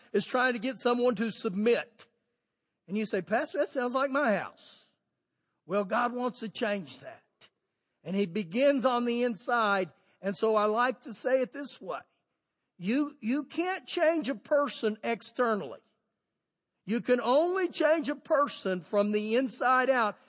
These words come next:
And that's what God's so great about. So he starts working on the inside, and all of a sudden there's a change on the outside. And oh, what a change it is. Now, this morning I want to show you how some of the choices in our life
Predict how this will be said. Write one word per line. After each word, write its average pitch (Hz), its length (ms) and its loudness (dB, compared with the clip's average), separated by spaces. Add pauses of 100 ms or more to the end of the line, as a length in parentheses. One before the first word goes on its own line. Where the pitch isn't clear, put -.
(120)
And 208 160 2
that's 240 240 2
what 254 240 4
God's 247 340 4
so 262 160 6
great 247 320 4
about. 202 260 2
So 196 200 0
he 214 120 -2
starts 226 400 -2
working 226 440 0
on 247 160 -2
the 247 140 -2
inside, 170 500 -4 (260)
and 185 140 0
all 226 260 6
of 254 80 0
a 262 60 -2
sudden 240 340 2
there's 190 200 0
a 185 60 -2
change 214 520 0
on 226 120 0
the 226 140 0
outside. 196 540 -2 (260)
And 185 160 -2
oh, 220 240 8
what 233 240 6
a 220 60 4
change 220 480 0
it 220 100 0
is. - 720 -4 (720)
Now, 196 300 -2 (100)
this 196 320 -2
morning 311 340 0
I 233 120 2
want 247 240 0
to 226 60 0
show 240 280 0
you 220 320 0
how 220 460 -2 (180)
some 285 320 -8
of 330 80 -8
the 302 100 -6
choices 220 640 -6
in 196 140 -2
our 190 140 0
life 175 440 -2